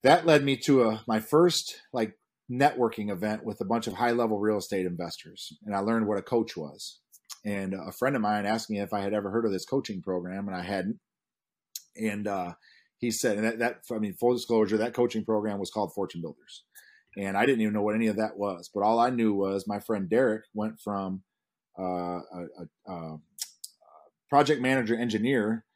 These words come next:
to flipping thirty to fifty houses a year down in Columbus. And I said, "I wanna do that."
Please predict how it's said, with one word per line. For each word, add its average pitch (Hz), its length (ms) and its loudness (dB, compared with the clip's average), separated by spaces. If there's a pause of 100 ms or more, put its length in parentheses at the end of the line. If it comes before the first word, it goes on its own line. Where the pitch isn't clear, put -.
(180)
to 113 440 4 (280)
flipping 123 420 2
thirty 123 240 2
to 107 40 0
fifty 113 280 -2
houses 104 400 -2
a 95 60 -2
year 107 440 2
down 104 180 0
in 95 60 -6
Columbus. 101 600 -8 (300)
And 92 100 -8
I 95 80 -4
said, 92 160 -4
"I 101 40 4
wanna 113 160 2
do 98 220 -4
that." 90 240 -2